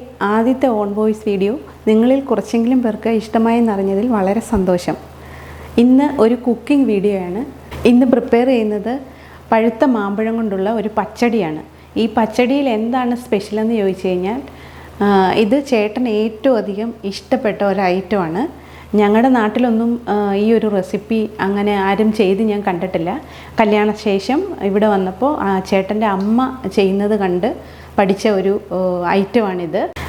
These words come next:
നിങ്ങൾക്കെല്ലാവർക്കും ചിലപ്പോൾ ഈ വിഭവം ചെയ്യാൻ അറിയാമായിരിക്കും. എന്നാലും ഞാൻ എൻ്റെ രീതിയിൽ, ആ, നിങ്ങളെ ഒന്ന്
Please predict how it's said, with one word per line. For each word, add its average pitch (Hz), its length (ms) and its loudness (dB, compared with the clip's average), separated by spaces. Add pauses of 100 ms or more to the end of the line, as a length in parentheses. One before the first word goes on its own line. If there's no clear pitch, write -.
(100)
നിങ്ങൾക്കെല്ലാവർക്കും 269 840 4
ചിലപ്പോൾ 233 340 0 (200)
ഈ - 20 2 (100)
വിഭവം 220 460 0
ചെയ്യാൻ 214 360 0
അറിയാമായിരിക്കും. 202 720 -2 (540)
എന്നാലും 233 440 4
ഞാൻ 208 240 2
എൻ്റെ 214 320 2
രീതിയിൽ, 220 420 -2 (460)
ആ, - 20 2 (280)
നിങ്ങളെ 220 320 4
ഒന്ന് 214 120 -2